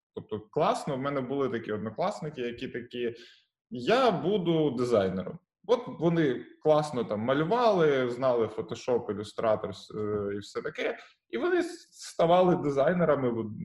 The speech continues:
деякі досі працюють дизайнерами або там три Д, е, аніматорами.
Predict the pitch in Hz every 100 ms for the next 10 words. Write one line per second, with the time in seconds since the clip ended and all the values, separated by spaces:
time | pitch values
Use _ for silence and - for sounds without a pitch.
0 | 104 113 95 110 143 143 120 101 147 -
1 | - 123 123 117 104 104 120 131 123 113
2 | 107 95 95 - 90 - - 101 110 107
3 | - 87 - 95 107 107 104 131 139 120
4 | 113 107